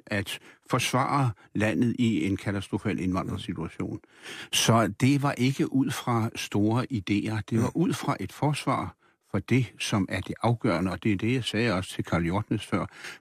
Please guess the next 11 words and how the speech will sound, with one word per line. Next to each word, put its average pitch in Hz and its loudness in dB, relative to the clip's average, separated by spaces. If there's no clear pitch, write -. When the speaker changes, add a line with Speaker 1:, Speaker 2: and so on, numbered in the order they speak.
Speaker 1:
Politik 117 4
er 107 2
ikke 110 2
idealisme, 101 2
men 98 4
det 120 2
er 107 2
en 98 0
kamp - -2
for - 0
det, 113 4